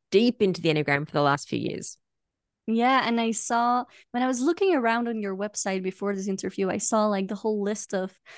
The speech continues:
Speaker 2: certifications and the coaching and personality things, like, all the trainings you took. I'm like,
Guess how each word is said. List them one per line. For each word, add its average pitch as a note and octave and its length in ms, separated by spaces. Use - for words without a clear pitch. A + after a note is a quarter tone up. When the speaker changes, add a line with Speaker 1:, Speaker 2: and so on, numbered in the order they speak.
Speaker 2:
certifications G#3 1080
and G3 160
the F#3 60
coaching A3 500
and F#3 140
personality G3+ 560
things, G#3 200
like, G3 160
all C4 140
the B3 80
trainings A3+ 500
you B3+ 60
took. B3+ 260
I'm A3 140
like, G#3+ 180